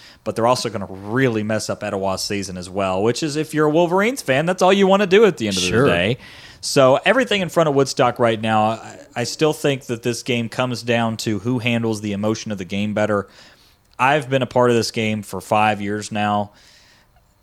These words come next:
Speaker 1: It tends to get a little chippy by the end of the game, okay? So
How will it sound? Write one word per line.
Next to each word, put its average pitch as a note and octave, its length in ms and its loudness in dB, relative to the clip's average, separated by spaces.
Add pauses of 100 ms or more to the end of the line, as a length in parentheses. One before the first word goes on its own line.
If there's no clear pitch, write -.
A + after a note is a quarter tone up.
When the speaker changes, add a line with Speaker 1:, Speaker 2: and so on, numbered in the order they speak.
(240)
Speaker 1:
It C3 200 -4
tends F3 300 -2
to - 100 -10
get D3+ 140 0
a C#3+ 40 0
little C3+ 300 0
chippy F2+ 480 -8 (180)
by G#2+ 180 2
the G#2 160 -4
end G2 100 -6
of F2+ 60 -10
the F#2+ 80 -8
game, F#2 300 -6
okay? G2+ 360 -2
So A2 340 2